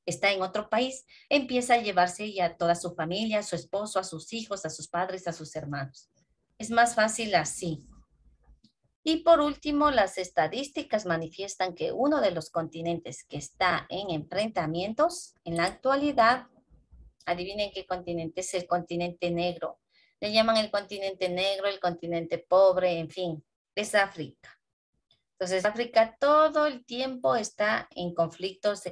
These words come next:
en, dentro de África, ¿no? Ahí se, todos los días pelean por comida, todos los días pelean por agua, hay guerras por territorios,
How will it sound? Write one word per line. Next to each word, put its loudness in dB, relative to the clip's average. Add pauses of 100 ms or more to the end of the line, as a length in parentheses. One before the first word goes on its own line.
en, -4
dentro 2
de 2
África, -2
¿no? -2 (840)
Ahí -4
se, -6 (180)
todos 4
los 0
días -2
pelean 0
por 0
comida, -2 (600)
todos 2
los 0
días 0
pelean 0
por 0
agua, 2 (680)
hay 0
guerras 4
por -2
territorios, 0